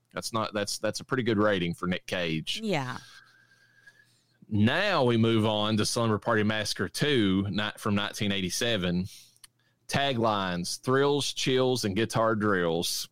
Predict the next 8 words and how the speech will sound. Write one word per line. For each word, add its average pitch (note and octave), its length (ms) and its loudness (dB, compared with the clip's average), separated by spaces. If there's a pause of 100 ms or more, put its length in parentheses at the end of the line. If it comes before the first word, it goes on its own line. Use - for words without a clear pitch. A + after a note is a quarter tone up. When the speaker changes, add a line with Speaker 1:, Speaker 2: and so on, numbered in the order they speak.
Speaker 2:
Jesus - 640 -2
Christ. C#3 1080 -12 (220)
Speaker 1:
"A A#2+ 100 0
new C#3 200 4
kind C#3+ 340 0
of A2+ 120 0
Rocky B2+ 320 2
Horror" A#2 580 2